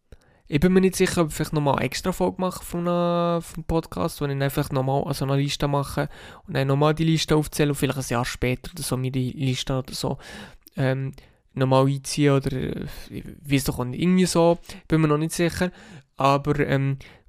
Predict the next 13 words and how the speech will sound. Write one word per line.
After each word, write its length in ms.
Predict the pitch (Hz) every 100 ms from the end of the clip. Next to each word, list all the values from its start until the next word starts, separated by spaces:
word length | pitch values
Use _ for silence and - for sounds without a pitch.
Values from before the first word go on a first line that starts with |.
| -
was 1300 | 139 143 139 131 135 135 131 131 - - - -
ich 300 | 139 131 127
weiss, 320 | 135 165 226 -
ist 160 | 147
auf 80 | 135
jeden 200 | 131 160
Fall 180 | 165 143
die 320 | 135 123 135 -
Rolex, 420 | 131 131 180 -
die 80 | 180
ich 100 | 170
vorher 180 | 165 165
gerade 280 | 170 -